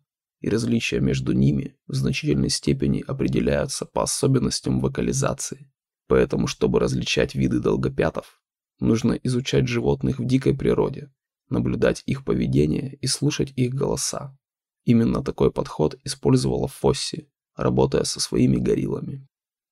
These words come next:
Итак, история Дайан Фосси связывает между собой два вида приматов, один она любила, горилла Беренгеи, а второй носит её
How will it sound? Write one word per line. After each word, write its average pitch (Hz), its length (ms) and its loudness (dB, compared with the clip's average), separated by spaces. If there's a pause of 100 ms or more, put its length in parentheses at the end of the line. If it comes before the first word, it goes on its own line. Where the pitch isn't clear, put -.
Итак, - 520 -4
история 65 500 2
Дайан 60 360 2
Фосси - 600 -2 (120)
связывает 64 600 0
между 64 300 0
собой 131 400 4
два 127 220 2
вида 120 260 0
приматов, - 680 -4 (580)
один 127 400 4
она 127 240 0
любила, 131 560 0 (300)
горилла 120 480 2
Беренгеи, - 760 -2 (400)
а 120 80 0
второй - 400 2
носит 131 380 -2
её - 240 2